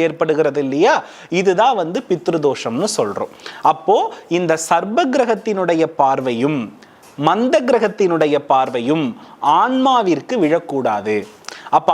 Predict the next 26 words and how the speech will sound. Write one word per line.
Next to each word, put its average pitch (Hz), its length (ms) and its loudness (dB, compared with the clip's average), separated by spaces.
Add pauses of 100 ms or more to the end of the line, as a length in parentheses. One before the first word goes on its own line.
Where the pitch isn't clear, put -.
(160)
ஆன்மாவிற்கு 294 800 0
விழுந்துருச்சுன்னா 175 720 0 (360)
அந்த 175 160 2 (200)
ஆன்மா 254 280 0 (120)
தான் 277 140 0
நமக்கு 202 280 0
வழிகாட்டுவது. 160 720 0 (640)
அந்த 180 140 0 (200)
ஆன்மா 269 280 0 (140)
தான் 285 180 2
நம்மளுடைய 180 420 0 (120)
முன்னோர்களுடைய 208 640 0 (120)
பிளஸ்ஸிங்ஸை 185 640 0 (100)
நமக்கு 156 320 -2
சாட்டிஸ்ஃபைடா 185 720 0 (140)
கொடுத்து 160 340 0 (420)
நல்ல 180 320 4 (120)
குரு, 156 180 2 (160)
நல்ல 175 280 2 (120)
தெய்வம், 156 280 0 (140)
குலதெய்வ 185 540 4
வழிபாடு 143 500 2 (460)
எல்லாத்திலுமே 240 640 0
சாட்டிஸ்ஃபைடு 175 560 -2
கொடுக்கறது 156 400 2
அந்த 196 160 2